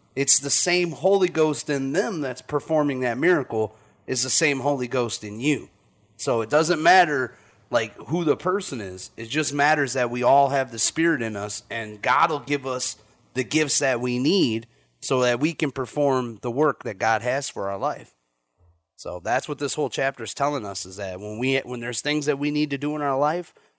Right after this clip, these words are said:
it's the Holy Ghost that's gonna empower us to do it. Do you need to know what's gonna happen in the future? The Holy Ghost will prophesy to you. If you need healing in your body, the Holy Ghost will heal your body.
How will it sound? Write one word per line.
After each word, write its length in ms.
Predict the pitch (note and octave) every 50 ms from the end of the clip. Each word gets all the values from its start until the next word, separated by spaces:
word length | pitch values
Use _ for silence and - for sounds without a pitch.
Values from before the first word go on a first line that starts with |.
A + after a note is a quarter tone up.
| _ _
it's 160 | C#3 C3+ -
the 80 | C3+ B2
Holy 320 | G#2+ C3+ D3 D3 C3+ B2
Ghost 320 | A2+ C#3+ D3 D3+ C3+ - -
that's 100 | A2 -
gonna 220 | - B2+ A#2 A2
empower 520 | G#2 G2 - - C#3 C3 B2+ A#2+ A2 G#2+ G#2
us 140 | G2 -
to 100 | - G2
do 220 | F#2 A2 B2+ A2 F2+
it. 140 | D#2+ D#2 _ _ _ _ _ _ _ _ _
Do 80 | B2
you 80 | C3 C#3
need 200 | D3 D3 D3+ C3+
to 60 | C#3
know 280 | C3 C3+ C#3 C#3 C#3+ D3
what's 280 | C#3+ C3+ C#3+ C#3 - -
gonna 160 | - C3+ C3
happen 540 | C3+ D3 D3+ D#3 D3 - F3 E3 E3 E3 D#3
in 80 | B2+
the 80 | A#2+ A2+
future? 480 | - D#3+ E3+ F3 - - F3+ F3+ F3+ - _ _ _ _ _ _ -
The 120 | G#2+ G#2
Holy 240 | G#2+ D3 D3+ D3 C#3
Ghost 300 | C3 D3+ D3 D3 - -
will 80 | A2+
prophesy 680 | - - D3 C3+ D3+ - - B2 - - A#2 G2 F#2+ G2 -
to 100 | - G#2
you. 200 | F2 F2 F#2+ - _ _ _ _ _
If 140 | - F#2 F#2+
you 120 | B2 C#3+ C#3+
need 220 | D3 C#3+ C#3 B2+
healing 480 | A#2 C#3+ D3 D3+ D#3+ D#3+ E3 D#3+ E3 D#3+
in 120 | D3+ D3
your 140 | C#3+ C3+ B2
body, 540 | A#2+ B2+ B2 B2+ C3+ C#3 D3 E3 F3+ F3+ - _ _ _ _ _ _ _ _ _
the 80 | A2
Holy 320 | G2+ B2 D#3 D3+ C#3+ C3+ B2
Ghost 340 | B2+ D#3 D#3+ D3+ C3 - -
will 100 | A#2 G#2+
heal 220 | B2+ C3+ C3 B2+
your 120 | A#2 A2
body. 380 | A2 B2+ B2+ C3 G#2 - -